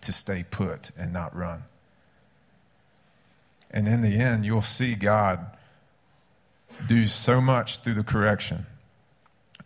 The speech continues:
And, and, uh, it's, it's important that you're able to do that. And ask, I ask God for a humble heart all the time because I don't have that in and of myself.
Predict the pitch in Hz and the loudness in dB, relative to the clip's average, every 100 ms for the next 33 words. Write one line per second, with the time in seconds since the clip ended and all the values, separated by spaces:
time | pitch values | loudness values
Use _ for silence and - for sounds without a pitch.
0 | - - 98 92 90 - - - - _ | -10 -4 -4 -4 -6 -12 -20 -20 -20 _
1 | _ _ _ _ _ _ _ _ _ _ | _ _ _ _ _ _ _ _ _ _
2 | 110 101 92 92 87 85 113 107 - - | -2 -2 0 -2 -2 0 0 -2 -4 -2
3 | 110 - - - 101 139 135 92 85 - | -2 -2 -4 -2 -2 0 -2 -4 -10 -14
4 | _ _ - - 110 85 107 104 98 101 | _ _ -20 -4 -2 -2 -6 -4 0 0
5 | 98 98 95 92 98 90 87 82 92 90 | 0 -2 -4 -4 -4 -4 -4 -6 -6 -2
6 | 95 101 - - - - _ _ - 107 | 0 -2 -4 -8 -12 -14 _ _ -2 2
7 | 131 - 123 110 113 98 117 110 101 110 | 2 4 4 4 2 0 2 2 4 4
8 | 98 98 98 101 117 113 92 90 98 90 | 4 0 -2 0 0 2 0 0 0 2
9 | 98 104 101 87 107 110 80 71 - - | 2 0 0 0 0 0 -4 -6 -14 -20
10 | _ _ 95 92 87 90 87 82 - 58 | _ _ 0 0 0 0 -2 -4 -4 -4
11 | - - | -4 -8